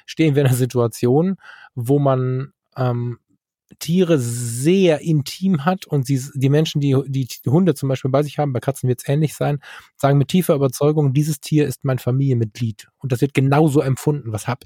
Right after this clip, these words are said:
ich literweise Tränen gelassen, wenn die Hunde gestorben sind? Am besten noch auf meinem Schoß. Ähm,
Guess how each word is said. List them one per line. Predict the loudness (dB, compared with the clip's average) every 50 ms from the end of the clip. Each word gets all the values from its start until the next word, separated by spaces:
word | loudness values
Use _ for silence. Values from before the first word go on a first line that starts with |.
| _ 0
ich | 0 0 0 -2 -2
literweise | -2 -2 2 2 2 4 4 2 2 2 -2
Tränen | -2 0 0 0 0 0 0
gelassen, | 0 0 0 -2 -2 -2 -4
wenn | -4 0
die | 0
Hunde | 0 0 -2 -4
gestorben | -6 -6 -4 -4 -2 -2 -2 -2
sind? | -2 -2 -4 -4 _ -20 -20 -20 -20 -20 -20 -20 -20 -20 _ -2
Am | 0 0
besten | 0 2 2 0
noch | 0 0
auf | 2 0
meinem | 0 -2 -2 -2
Schoß. | -2 0 0 0 -2 -4 _ _ -20 -20 -20 -20 -20 -20 _ -4
Ähm, | 0 0 2 2 2 0 -2